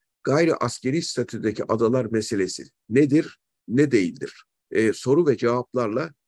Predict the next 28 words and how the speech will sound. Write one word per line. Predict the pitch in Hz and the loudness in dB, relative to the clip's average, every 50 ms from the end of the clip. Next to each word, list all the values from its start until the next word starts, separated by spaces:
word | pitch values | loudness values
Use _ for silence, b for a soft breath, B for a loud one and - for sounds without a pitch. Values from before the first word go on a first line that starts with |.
| _ - | _ -4
yeni | 123 139 156 160 143 | -2 0 0 0 0
bir | 127 143 143 143 - _ _ _ _ _ | -2 -2 -4 -4 -10 _ _ _ _ _
kitap | - - - 135 139 139 139 _ | -20 -8 -4 -4 -4 -4 -2 _
yazdık | 120 117 107 104 - - 160 - - _ _ _ _ _ _ _ _ | 0 0 0 0 -2 -4 -4 -4 -6 _ _ _ _ _ _ _ _
ve | - 113 127 135 139 - - _ _ _ _ _ | 2 2 4 2 0 -4 -10 _ _ _ _ _
bugün | 127 175 180 160 131 | 0 0 2 2 0
itibariyle | 123 120 - - 107 - - 113 110 110 110 107 98 110 147 151 170 - _ _ _ _ | 0 0 -2 -6 -8 -6 -4 -2 -2 -2 0 -2 0 0 -2 -2 -4 -8 _ _ _ _
kitapçılara | - - - 135 - - - 131 120 117 123 139 123 | -10 -4 -4 -4 -4 -4 -6 -4 -2 0 0 0 0
dağıtımı | 113 107 110 110 - 117 127 120 | -2 -2 -4 -4 -4 -4 -4 -2
başladı. | 101 87 90 - - - - - - b b b b b b - | -2 -4 -4 -8 -14 -18 -20 -20 -20 b b b b b b -6
Bütün | 135 139 - 214 220 202 | -4 -4 -2 -2 -2 2
gelirleri | 151 143 123 117 120 110 107 98 95 95 | 2 2 4 4 4 4 4 2 2 2
de | 101 | 0
yine, | 92 90 101 120 123 123 175 190 - _ _ _ _ _ _ _ _ _ - | -2 0 0 2 2 2 2 0 -2 _ _ _ _ _ _ _ _ _ -2
e, | - | 0
e, | 113 107 104 - - _ - - 78 92 90 85 85 82 87 - - - - 110 101 | 2 2 0 0 -2 _ -14 -14 -10 -6 -4 -4 -4 -4 -6 -10 -12 -10 -10 -8 -6
daha | - 117 123 131 | -4 -2 -2 -2
önce | 120 101 107 | -2 -2 -2
Mehmetçik | 107 117 110 107 117 113 - - - _ | -2 -2 -2 -2 -4 -6 -8 -12 -10 _
Vakfı'na, | 127 117 - - 107 110 107 | -6 -6 -6 -6 -6 -6 -6
Türk | - - 113 - | -8 -12 -16 -8
Silahlı | - 123 113 110 113 117 | -4 -4 -4 -2 -4 -6
Kuvvetleri | - 120 113 110 - - 113 113 | -4 -4 -4 -4 -2 -4 -6 -6
Güçlendirme | 110 110 - - 117 113 110 110 110 117 117 110 | -6 -8 -6 -4 -2 -2 -2 -2 0 0 0 -2
Vakfı'na | 110 107 - - 143 151 | -2 -6 -6 -4 -2 -2
ve | 143 135 120 113 110 | 0 0 0 -2 -2
Türktex'e | - 170 160 165 - 113 98 - - 98 87 | -2 -6 -6 -2 -2 -4 -4 -2 -6 -6 -4
bağışlamıştık | 90 85 85 - - 92 85 82 - - 175 175 - _ - - | -4 -4 -4 -6 -8 -10 -10 -10 -6 -4 -4 -4 -4 _ -20 -20